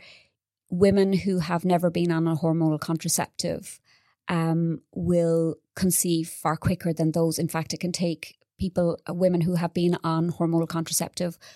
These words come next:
um, on average twice as long to conceive. Uh, so I would be saying, if you're on some sort of hormonal contraceptive as a woman, then I would be saying,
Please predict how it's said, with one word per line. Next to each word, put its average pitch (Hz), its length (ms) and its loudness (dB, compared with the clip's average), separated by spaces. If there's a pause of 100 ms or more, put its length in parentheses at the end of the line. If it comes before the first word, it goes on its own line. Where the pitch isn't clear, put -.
(320)
um, 170 480 0 (580)
on 190 200 2
average 170 540 -2 (220)
twice - 380 0
as 196 140 -4
long 196 340 -2
to 196 320 0
conceive. 202 760 -4 (560)
Uh, 175 240 2
so 185 420 6
I 180 120 6
would 175 120 4
be 170 80 -2
saying, 165 440 0
if 180 260 -2
you're 175 200 2
on 170 380 0
some 170 220 0
sort 165 260 -2
of 170 60 -10
hormonal 170 420 2
contraceptive 175 680 -2
as 190 140 2
a 190 60 -4
woman, 185 480 2
then 170 320 2 (440)
I 175 140 4
would 170 140 0
be 160 60 -2
saying, 165 360 0